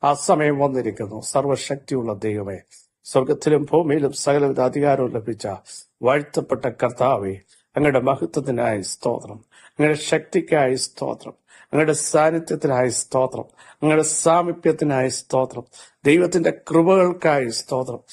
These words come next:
പരിശുദ്ധാത്മാവിന്റെ അഭിഷേകത്തിനായി സ്തോത്രം. വിശ്വാസത്തോടെ ഞങ്ങൾ സ്റ്റെപ്പ് എടുക്കുമ്പോൾ അതിന്മേൽ പ്രവർത്തിക്കുന്ന,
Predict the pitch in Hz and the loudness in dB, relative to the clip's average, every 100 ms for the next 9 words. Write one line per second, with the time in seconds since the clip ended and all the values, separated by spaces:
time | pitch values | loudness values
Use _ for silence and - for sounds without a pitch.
0 | - - 143 147 165 165 165 160 170 165 | -20 -4 -2 0 0 2 2 2 2 2
1 | 160 160 156 180 190 - 202 185 175 175 | 4 2 4 2 0 0 2 4 2 0
2 | 151 139 131 117 - 135 120 117 107 107 | 0 2 0 -2 -2 0 0 -2 -8 -10
3 | - - - 143 143 139 147 139 139 139 | -18 -10 2 4 4 2 2 2 2 0
4 | 135 - 156 151 143 131 139 151 123 - | 0 0 0 2 0 0 2 2 0 -4
5 | - - 127 131 131 113 - 131 127 - | -16 -6 0 4 4 2 0 0 0 -2
6 | 131 - 113 110 101 117 | -4 -2 -4 -4 -6 -8